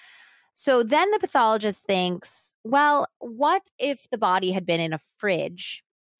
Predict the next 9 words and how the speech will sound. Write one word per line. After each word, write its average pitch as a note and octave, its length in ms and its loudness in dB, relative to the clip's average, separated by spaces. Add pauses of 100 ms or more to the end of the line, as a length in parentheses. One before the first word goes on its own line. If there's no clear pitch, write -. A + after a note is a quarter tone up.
and E3 180 -2
not D3+ 300 -2
a E3+ 60 -14
freezer?" - 760 -8 (760)
That G3+ 500 0
would G#3 180 -2
have F#3 120 -4
very F3+ 300 0
well D#3+ 240 0